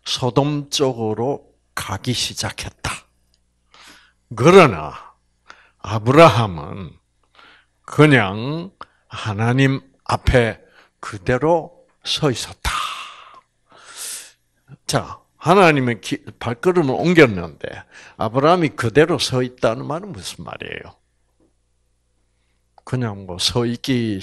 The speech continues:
어, 있고 싶어서 있은 거예요? 그거는 하나님의 진로를 방해했다 이겁니다.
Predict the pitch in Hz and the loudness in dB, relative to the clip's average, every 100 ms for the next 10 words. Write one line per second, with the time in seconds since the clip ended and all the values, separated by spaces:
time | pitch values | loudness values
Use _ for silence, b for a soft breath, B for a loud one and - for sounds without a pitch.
0 | - - 131 - 151 - 120 - - 110 | -10 -6 -8 -4 -6 -4 -6 -6 -8 -10
1 | - 101 113 104 107 131 175 _ _ _ | -8 -10 -10 -10 -10 -10 -14 _ _ _
2 | _ _ _ _ _ _ _ _ _ _ | _ _ _ _ _ _ _ _ _ _
3 | _ _ _ B B B - 104 120 104 | _ _ _ B B B -10 -6 -4 -4
4 | 135 170 - - 131 151 151 156 151 151 | -4 -6 -10 -8 -6 -4 -2 -4 -4 -6
5 | 147 151 156 139 b b b b _ - | -6 -6 -6 -8 b b b b _ -6
6 | 110 113 123 127 113 107 117 147 - - | -4 -2 0 2 2 0 -4 -6 -10 -10
7 | 98 110 101 - - - 85 101 - 120 | -10 -8 -8 2 2 2 -4 -10 -12 -14
8 | 98 98 - - | -14 -16 -18 -20